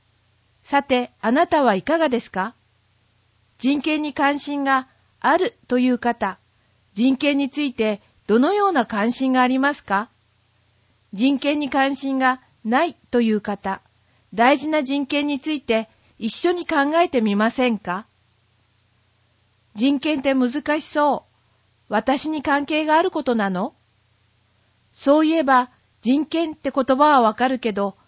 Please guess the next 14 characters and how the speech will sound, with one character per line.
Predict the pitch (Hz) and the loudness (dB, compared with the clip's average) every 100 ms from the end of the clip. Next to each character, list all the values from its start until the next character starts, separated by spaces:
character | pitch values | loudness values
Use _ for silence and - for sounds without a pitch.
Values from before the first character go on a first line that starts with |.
| _ _ - | _ _ -4
具 | 226 | -2
体 | - 254 302 | 4 4 4
的 | 339 339 359 | -2 -4 -4
に | 339 | 0
は | 247 | 0
何 | 208 262 415 | 2 0 0
な | 403 | -4
の | 254 | -4
か | - 165 | -4 -6
な？ | 165 202 _ _ _ _ _ _ _ _ _ _ _ _ _ _ _ _ _ _ _ _ - | -6 -6 _ _ _ _ _ _ _ _ _ _ _ _ _ _ _ _ _ _ _ _ 0
誰 | 247 311 | 2 2
し | 330 285 | -2 0
も | 254 | 0
が | 214 190 - | 2 0 -2